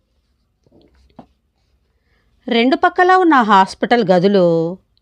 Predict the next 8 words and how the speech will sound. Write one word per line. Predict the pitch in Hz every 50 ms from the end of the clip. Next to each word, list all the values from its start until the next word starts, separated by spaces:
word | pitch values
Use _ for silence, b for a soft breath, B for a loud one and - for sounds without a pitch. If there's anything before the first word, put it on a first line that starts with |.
| _ _ _ _ _ _ _ _ _ _ _ _ _ _ -
మధ్యగా | 226 233 240 196 196 247 277 277 294 277 240 202 196 196 202 208 202
ఉన్న | 190 185 190 185 180
వరండా | 196 190 190 180 175 170 170 170 160 160 156 156 151 180 208 _ _ _ _ -
చివర | - 240 208 220 220 202 165 156 165 180 285 370 - _ _ _ _ _ _ _ _ _ _ _ _ _ _ _ _ _ _ _ _ _ _ _ _ _ -
ఎక్స్పెండెడ్ | 269 269 - - - 277 262 233 202 220 202 156 - _ _ _ _ _ _ _ _ _ _ -
మెంటల్, | 208 220 220 208 - 233 196 - - _ _ _ _ _ _ _ _ _ _ _ _ _ _ _ _ _ _ _ _ _ _ _ _ _ _ _ _ _ _ _ _ _ _ _ _ _ _ _ _
ఎక్స్పెండెడ్ | 202 233 - - - - 370 359 330 294 240 170 - _ _ _ _ _ _ _ _ _ _ _ _ _ _ _ _ _ _ _ _ _ _ _ _ _ _ _ _ _ _ _ _ _ _ _ _ _ _ _ _ _ _ _
మెటల్ | 214 226 254 - 370 370